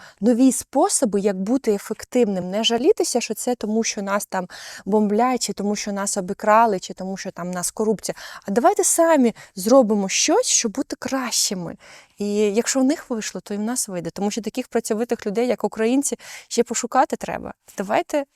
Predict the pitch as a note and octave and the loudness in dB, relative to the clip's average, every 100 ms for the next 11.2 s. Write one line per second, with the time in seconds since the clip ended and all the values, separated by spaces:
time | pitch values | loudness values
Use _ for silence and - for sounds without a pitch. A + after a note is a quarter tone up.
0 | _ - G#3+ A3+ B3 D4+ C#4 A#3 B3 - | _ -2 2 4 4 0 0 0 0 0
1 | - F#3+ F#3+ - G3 F#3+ F#3+ F#3+ G3+ A#3+ | 2 2 -2 -8 -10 -8 -8 -4 -6 -2
2 | G#3+ G#3 F#3 - - - G#3+ G#3 G3 - | 0 0 -2 -10 -12 -4 0 0 -2 -6
3 | - - - - - G3 - A#3 - A3+ | -20 -20 -20 -4 2 4 6 4 6 6
4 | B3+ - - A3 G#3 G3+ G#3+ G3+ G#3+ G#3 | 6 4 2 6 6 6 0 2 2 4
5 | G3+ G3+ G3+ G3 F#3+ F#3+ - - - G3 | 2 2 0 0 -2 -6 -12 -14 -4 -2
6 | G3 - - C#4+ D4 D#4 - - B3+ A#3+ | -2 0 4 8 8 8 4 6 8 6
7 | A#3+ - A3+ A3+ - - - B3 A#3 A3 | 0 0 2 4 2 2 4 6 8 6
8 | F#3 F#3+ F3+ - - A#3 _ G#3+ G#3 G3 | 4 2 2 -4 -16 -16 _ -2 0 -2
9 | - - - G#3 B3 G#3+ G#3+ F#3+ F#3 - | -10 -12 -2 6 6 8 4 2 -2 -2
10 | G#3 G#3 G#3+ G#3 G3+ - G3 G3+ C4+ C4+ | 0 2 0 0 -2 -2 -2 2 2 2
11 | A3 | 0